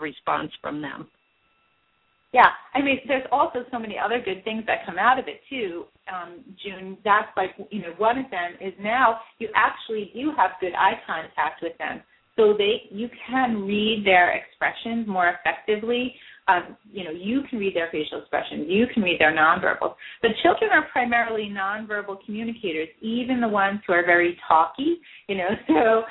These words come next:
Speaker 2: like, with my own
Speaker 1: Mm-hmm.
Speaker 2: children and cer-, and cer-, certainly children that I see, um, for counseling, some of them, you know, are really good at expressing themselves verbally, but they still read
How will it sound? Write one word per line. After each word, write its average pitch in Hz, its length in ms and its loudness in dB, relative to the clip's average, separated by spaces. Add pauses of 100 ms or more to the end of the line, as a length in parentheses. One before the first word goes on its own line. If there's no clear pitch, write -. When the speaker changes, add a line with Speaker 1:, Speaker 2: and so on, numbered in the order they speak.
(260)
Speaker 2:
like, 196 180 -2
with 202 160 -6
my 185 160 -2
own 226 280 8
Speaker 1:
Mm-hmm. 220 120 -2
Speaker 2:
children 208 320 -2
and 156 100 -10 (140)
cer-, 220 240 0
and 202 200 -2 (100)
cer-, - 200 0 (440)
certainly 190 560 4
children 175 280 -8
that 160 140 -6
I 151 140 -4 (140)
see, 180 360 0
um, 160 220 -4
for 120 140 -2 (100)
counseling, 254 420 2 (260)
some 269 180 0
of 339 140 -6
them, 277 360 2
you 262 100 -6
know, 240 100 -6
are 233 260 0
really 330 440 2
good 349 160 -2
at 220 80 0
expressing 208 540 -8
themselves 202 460 -4 (100)
verbally, 214 480 0 (300)
but 202 140 0
they 202 220 -2 (160)
still 226 420 4 (140)
read 208 500 0